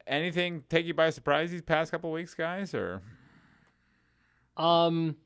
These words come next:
Speaker 2: maybe not by surprise, but, uh, Frederick County had five, uh, lacrosse teams, boys and girls, make the semifinals, and they went oh for five, which was a bit of, which was, which is a bit of an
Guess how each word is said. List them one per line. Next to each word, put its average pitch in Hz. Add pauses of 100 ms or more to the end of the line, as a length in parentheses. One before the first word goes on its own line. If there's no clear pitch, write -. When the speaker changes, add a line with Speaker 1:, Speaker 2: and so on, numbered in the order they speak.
(460)
Speaker 2:
maybe 214
not 196
by 175
surprise, 135
but, 123
uh, 117
Frederick 135
County 131
had 104
five, 123
uh, 101 (600)
lacrosse 113
teams, 98
boys 104
and 95
girls, 98
make 92
the 87 (120)
semifinals, 90
and 92
they 90
went 90
oh 87
for 90
five, 85
which 85
was 85 (420)
a 123
bit 123
of, 127
which 120
was, 110
which 104
is 107
a 92
bit 110
of 98
an 92